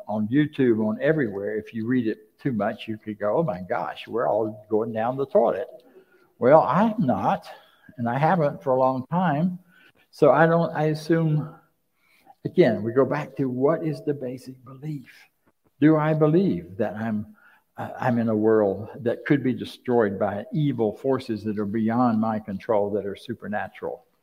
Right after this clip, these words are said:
One of the things I like most about this teaching is that we do not believe in a supernatural beyond the natural.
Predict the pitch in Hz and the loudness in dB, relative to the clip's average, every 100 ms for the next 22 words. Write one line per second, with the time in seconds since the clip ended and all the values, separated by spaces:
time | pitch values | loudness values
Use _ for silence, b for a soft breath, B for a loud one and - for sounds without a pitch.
0 | _ _ _ _ _ _ _ _ - 135 | _ _ _ _ _ _ _ _ 2 4
1 | 139 127 139 127 123 - _ _ _ - | 4 2 2 0 -2 -8 _ _ _ -4
2 | 175 170 127 120 107 117 - - 156 - | -2 0 2 2 2 -2 -4 -4 -2 -4
3 | 90 90 _ _ _ _ _ - 110 110 | -10 -10 _ _ _ _ _ -8 -2 -2
4 | 120 135 143 143 139 131 123 120 131 156 | 2 2 2 0 0 0 0 -2 0 2
5 | 117 107 101 - B B 120 113 110 - | 0 -2 -6 -16 B B -6 -6 -6 -6
6 | 156 147 123 120 160 160 110 117 120 110 | -6 -4 -4 -2 -2 -2 -2 0 0 0
7 | 113 117 123 139 156 180 180 - - | -2 -2 -4 -4 -4 -6 -10 -18 -20